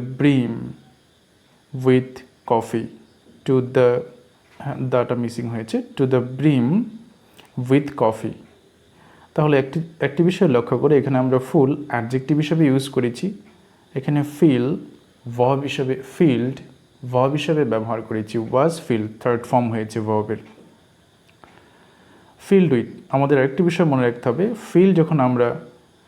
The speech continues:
আহ, ব্যবহার করব, তখন হচ্ছে preposition with ব্যবহার করতে হবে। আর এখানে আমরা ফ্রেজটি ব্যবহার করেছি to the brim।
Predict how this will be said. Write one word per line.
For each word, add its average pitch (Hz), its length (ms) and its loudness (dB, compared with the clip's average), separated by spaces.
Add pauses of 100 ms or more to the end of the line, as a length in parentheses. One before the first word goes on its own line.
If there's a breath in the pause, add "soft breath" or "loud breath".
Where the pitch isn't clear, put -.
(180)
আহ, 64 520 -4
ব্যবহার 131 440 0
করব, 120 440 -4 (340)
তখন 123 300 -2
হচ্ছে 120 380 -4 (140)
preposition 127 720 -2
with - 320 -2 (2750)
ব্যবহার 123 340 0
করতে 120 320 -4
হবে। 117 260 -4 (540 loud breath)
আর 127 120 0
এখানে 117 260 -2
আমরা 113 180 0
ফ্রেজটি 120 440 -2
ব্যবহার 117 340 -2
করেছি 113 440 -4
to 156 80 2
the 131 120 2 (140)
brim। 127 260 2